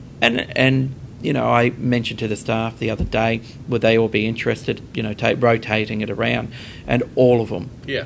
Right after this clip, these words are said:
Speaker 1: thought it was a great idea and are very excited to be able to give back.
Speaker 2: Oh, that's good. And then, uh, at the school, you've, you know, for learner drivers, you've got provided a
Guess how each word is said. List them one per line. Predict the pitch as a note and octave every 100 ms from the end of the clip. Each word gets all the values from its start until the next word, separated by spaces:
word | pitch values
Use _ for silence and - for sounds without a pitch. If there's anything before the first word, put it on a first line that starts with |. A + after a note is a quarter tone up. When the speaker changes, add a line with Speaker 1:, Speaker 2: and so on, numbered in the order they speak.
| -
Speaker 1:
thought | - A#2
it |
was | G#2 G#2
a |
great | G#2+ A#2+ A#2+
idea | A#2 A2 A2+ G#2 G2+ - -
and | A#2
are | A2+
very | A#2 G#2+
excited | G2+ - A2 G#2+ -
to |
be | A2+
able | G#2+ G2+
to |
give | F#2+ G2+ F#2+
back. | G#2+ G#2 - - -
Speaker 2:
Oh, | D3 C#3
that's | C#3
good. | A3+ C#3+ - - -
And | B2+
then, | C3 B2
uh, | B2 A#2 A2+ A#2
at | A#2+ A#2
the | A2 G2+
school, | - - C3+ D#3+
you've, | C#3+ A2+ - -
you | B2 B2 A2+
know, | G#2
for | - A2+ G#2+ G#2+
learner | A2+ B2+ B2
drivers, | A2+ A2+ G#2+ A2+ C3+ D3+
you've | A#2+ A2+ -
got | - A2+ -
provided | A2+ A2 G#2+
a | G2+